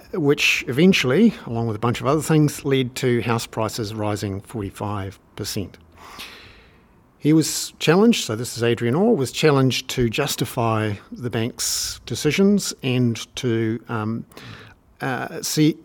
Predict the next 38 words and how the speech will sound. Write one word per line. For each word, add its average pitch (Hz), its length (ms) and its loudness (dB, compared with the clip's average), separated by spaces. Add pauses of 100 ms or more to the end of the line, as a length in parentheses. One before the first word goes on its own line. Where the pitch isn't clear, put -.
to, - 200 -4
and 127 160 2
to - 140 -6
see 131 420 0
if 127 300 0
he 123 160 2
had 131 160 2
any 151 160 4
regrets. 180 800 0
Uh, 101 180 -4
he 104 140 -4
said 107 240 -4
he 98 160 -8
didn't 135 240 2
have 139 180 0
any 156 160 0
regrets, 160 560 -4 (560)
that, - 680 -2
uh, 117 520 -4
he 117 180 -4
reacted 120 560 -2
to 120 180 -4
the 110 120 -2
information 113 460 -2
in 104 80 -2
front 120 220 -2
of 110 100 -4
him 107 160 -2 (120)
at 117 180 -6
that 110 220 -6
time, 147 400 -2 (640)
and 120 260 2
also 120 360 0
made 117 260 -2
the 117 80 -6
joke 123 320 -2
that, 120 500 -6
um, 113 300 0